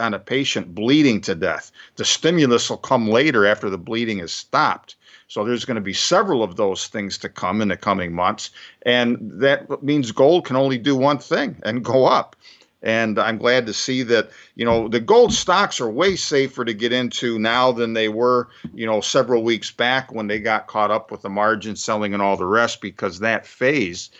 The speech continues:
in my view at least, Trevor, of this new, uh, bear market is over. Now we're gonna start to see, uh, the declines be a little bit more rational in relative terms. It won't be throw everything away.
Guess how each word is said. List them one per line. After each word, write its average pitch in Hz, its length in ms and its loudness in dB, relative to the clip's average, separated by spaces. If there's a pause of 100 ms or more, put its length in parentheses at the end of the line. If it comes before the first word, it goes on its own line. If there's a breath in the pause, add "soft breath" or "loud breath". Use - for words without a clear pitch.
(140 soft breath)
in 92 100 -10
my 127 380 0
view 92 320 -10
at - 80 -12
least, 90 260 -12
Trevor, 90 400 -10 (380 soft breath)
of 104 200 0
this 104 280 -4
new, 110 380 0
uh, 98 200 0
bear 107 320 4
market 107 480 2
is 87 160 -6
over. 117 420 2
Now 123 300 2
we're 117 160 2
gonna 110 220 -4
start 110 380 -4
to 101 100 -12
see, 104 420 -6 (400 soft breath)
uh, 95 320 0
the 101 160 -6
declines 113 800 -2
be 107 180 -10
a 104 80 -2
little 233 260 2
bit 127 220 2
more 113 320 2
rational 104 720 -2
in 90 120 -8
relative 95 520 -2
terms. 98 380 -4
It 110 100 -4
won't 120 260 0
be 107 120 -4
throw 110 320 2
everything 120 480 2
away. 98 420 2